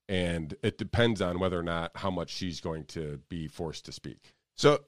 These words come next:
Speaker 2: to answer your question, no, I don't think she talks. I, I don't think she ever does. I think that she, something happens to her, she gets bounced out,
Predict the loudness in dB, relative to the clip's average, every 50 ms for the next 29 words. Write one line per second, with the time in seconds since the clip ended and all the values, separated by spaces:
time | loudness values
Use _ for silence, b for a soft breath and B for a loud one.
0 | _ _ _ _ _ _ _ 4 4 4 4 4 2 0 -2 0 2 0 0 0
1 | 0 -4 -4 -2 2 4 4 4 4 4 2 0 -2 -4 -6 -6 -8 -10 -10 -10
2 | -10 -8 -8 -8 -8 -8 -4 2 2 4 4 6 6 4 4 4 2 0 -2 0
3 | 0 2 4 4 4 4 4 4 4 6 6 6 4 4 4 4 4 2 2 0
4 | -2 -2 0 0 2 2 2 2 2 0 0 0 0 2 0 2 2 0 0 0
5 | -2 -4 -6 -12 -20 _ -20 -20 _ -20 -12 -6 -2 -2 -2 -2 -2 -4 -2 0
6 | 0 0 0 0 -4 -8 -6 -4 0 4 4 4 4 4 2 2 2 2 0 0
7 | 0 2 2 2 2 2 2 4 6 6 6 4 0 -4